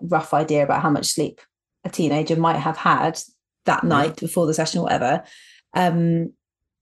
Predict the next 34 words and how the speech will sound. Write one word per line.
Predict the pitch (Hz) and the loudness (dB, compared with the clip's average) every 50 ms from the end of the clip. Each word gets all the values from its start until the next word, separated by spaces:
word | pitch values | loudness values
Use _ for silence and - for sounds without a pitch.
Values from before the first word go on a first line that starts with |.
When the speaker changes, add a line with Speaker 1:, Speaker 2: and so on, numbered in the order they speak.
| _ - | _ 0
Speaker 1:
and | 185 180 175 170 165 | 2 2 2 4 4
then, | 180 180 175 165 165 165 | 4 4 4 2 2 2
yes, | 165 185 160 - - - - | 2 2 2 2 0 0 0
normalizing | 190 175 170 165 165 165 156 160 156 156 165 156 156 160 | 2 2 4 4 4 4 2 2 2 2 2 2 2 0
that | 156 - 180 | 0 0 2
downtime | 180 175 180 180 175 - - 170 175 175 175 | 2 2 4 2 2 2 2 2 2 2 2
and | 165 160 | 0 -2
providing | 190 185 175 185 180 185 185 180 175 185 | -2 -2 0 2 2 2 2 2 0 0
lots | 180 170 - - - | 0 0 0 -4 -6
of | 175 - | -6 -4
kind | - 180 180 | -2 0 0
of | 175 | 0
soft | - - 185 175 - - - | 0 0 0 -2 -2 -6 -6
spaces | - - 170 165 160 - - 160 - | -2 0 2 2 0 0 -4 -2 0
where | 175 160 | 0 0
people | 160 185 170 - 165 | 0 0 -2 -2 -4
can | - - - 196 196 190 180 | -2 0 0 2 2 2 2
physically | - 165 - - - - - - 127 139 139 - | 0 -2 -4 -4 -6 -6 -4 -2 -2 -2 -2 -2
relax, | - 143 131 127 143 - - 202 - - - - - _ _ _ _ _ _ | -2 -2 0 0 -2 -4 -6 -8 -8 -8 -8 -8 -10 _ _ _ _ _ _
lots | - 160 143 135 | -4 -2 -2 -2
of | - | -4
Speaker 2:
Mm-hmm. | 104 120 | -2 0
Speaker 1:
hammocks, | 175 165 165 160 - - - - | 0 2 2 2 0 -2 -2 -2
lots | 185 175 170 - | -2 -2 -2 -2
of | 175 - | -2 0
blankets | 175 165 156 147 147 - 156 - - | 2 2 2 0 -2 -2 -4 -2 -2
and | 170 165 | -4 -2
pillows | - 196 175 170 156 151 151 143 - | 0 2 2 4 2 2 2 0 0
and | 151 | 0
things | 160 156 156 | 0 0 0
like | 147 - | 0 0
that. | - 143 135 147 - - _ _ _ _ _ _ _ _ _ _ | 0 0 0 -2 -4 -8 _ _ _ _ _ _ _ _ _ _
If | - 196 - 240 | -4 0 2 2
you, | 226 220 - | 2 0 -2